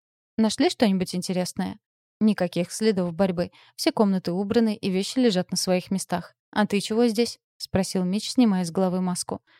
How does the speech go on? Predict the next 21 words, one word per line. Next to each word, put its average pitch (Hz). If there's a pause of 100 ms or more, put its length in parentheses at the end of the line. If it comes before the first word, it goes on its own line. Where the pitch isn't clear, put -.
(280)
«Хочу 185
почувствовать 185
атмосферу. 220 (340)
Ты 233
не 254
видел 311
компьютера 208
или 190
айпэда?» 185 (460)
Митч 196
покачал 190
головой. 180 (440)
«У 220
них 190
нет 214
даже 180
кабельного 185
телевидения. 185 (140)
Пользуются 226
обычной 185
антенной». 190